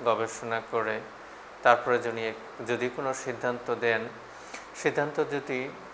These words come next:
সঠিক হয় তাহলে তিনি সওয়াব পাবেন, আহ, দুগুণ, আর যদি সিদ্ধান্ত সঠিক না হয় তাহলে তিনি সওয়াব বা রিওয়ার্ড পাবেন এক গুণ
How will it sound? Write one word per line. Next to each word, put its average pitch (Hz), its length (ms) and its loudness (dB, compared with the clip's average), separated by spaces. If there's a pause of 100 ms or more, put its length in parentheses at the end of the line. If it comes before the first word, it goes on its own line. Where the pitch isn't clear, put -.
(140)
সঠিক - 640 2
হয় 139 220 8 (500)
তাহলে 127 280 6
তিনি 117 280 -2
সওয়াব 117 300 4 (100)
পাবেন, 110 300 0
আহ, 110 1500 4 (340)
দুগুণ, 113 380 4 (400)
আর 113 240 6
যদি 117 340 -2 (440)
সিদ্ধান্ত 123 480 0
সঠিক 117 340 -6 (100)
না 110 240 4
হয় 113 300 0 (580)
তাহলে 131 380 2
তিনি 117 220 -4 (400)
সওয়াব 120 380 8
বা 113 120 6
রিওয়ার্ড 107 340 2 (100)
পাবেন 110 280 0 (200)
এক 127 240 4
গুণ 98 260 -4